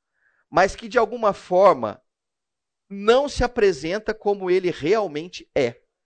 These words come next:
Ou seja, ele não se deixa ser transparente. Em outras palavras, eu vou dizer pra vocês o seguinte:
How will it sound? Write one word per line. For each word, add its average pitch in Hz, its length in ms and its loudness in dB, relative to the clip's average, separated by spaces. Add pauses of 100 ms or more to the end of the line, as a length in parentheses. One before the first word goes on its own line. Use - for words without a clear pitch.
(680)
Ou 170 140 0
seja, 160 400 -2
ele 190 240 -2
não 190 480 -2
se - 180 -10
deixa 190 480 -2
ser 185 380 -4
transparente. 160 880 -6 (1500)
Em 208 120 -2
outras 262 320 0
palavras, 165 480 6
eu 165 100 -6
vou 170 140 -2
dizer 160 200 -6
pra 156 160 -6
vocês 147 340 -8
o 151 40 -16
seguinte: - 600 -18